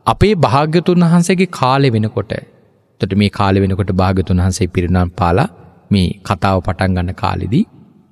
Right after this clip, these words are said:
පින්වතුනි, දඹදිව පැලුලුප් නුවර බින්දුසාර කියලා රජ කෙනෙක් ඉන්නවා. මේ බින්දුසාර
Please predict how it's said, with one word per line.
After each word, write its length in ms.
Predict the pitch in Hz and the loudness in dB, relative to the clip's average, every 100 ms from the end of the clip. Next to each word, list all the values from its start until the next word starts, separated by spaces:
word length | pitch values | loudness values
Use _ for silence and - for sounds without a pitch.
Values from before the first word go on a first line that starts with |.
| _ _ - | _ _ -2
පින්වතුනි, 440 | 143 147 185 226 147 - - - 107 | 0 2 2 2 0 -4 -16 -10 -4
දඹදිව 600 | 107 120 147 135 104 90 92 190 - - - _ - | 0 2 2 2 2 2 0 -2 -8 -20 -20 _ 0
පැලුලුප් 460 | 135 170 208 233 170 | 2 2 2 2 2
නුවර 380 | 139 107 85 90 185 - - - _ _ _ _ _ _ _ | 2 2 2 2 0 -4 -16 -20 _ _ _ _ _ _ _
බින්දුසාර 720 | 104 98 123 160 175 151 135 127 | -2 2 2 2 2 2 2 0
කියලා 280 | 113 127 120 | 0 0 0
රජ 140 | 98 | 0
කෙනෙක් 320 | 101 90 - - | -4 -6 -8 -10
ඉන්නවා. 360 | - - - _ _ _ _ _ _ _ _ _ _ _ _ _ | -16 -16 -20 _ _ _ _ _ _ _ _ _ _ _ _ _
මේ 140 | 160 180 | 0 4
බින්දුසාර 600 | 143 170 214 - 220 | 2 4 2 2 2